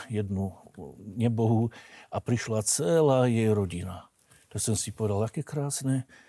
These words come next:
že ešte aj po smrti privedie ľudí k Bohu. No, len potom aj iné myšlienky prišli, že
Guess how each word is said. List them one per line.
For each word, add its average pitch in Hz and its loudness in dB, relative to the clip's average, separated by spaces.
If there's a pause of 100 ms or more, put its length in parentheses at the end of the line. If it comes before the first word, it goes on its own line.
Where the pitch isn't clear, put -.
(260)
že 120 0 (420)
ešte 135 -2
aj 127 -2
po 135 -2
smrti 110 -4
privedie 104 -2
ľudí 101 -2
k 95 -8
Bohu. 98 -4 (800)
No, 113 0 (480)
len 123 0
potom 131 4 (400)
aj 117 -4
iné 117 2
myšlienky 117 0
prišli, 113 -2
že 110 0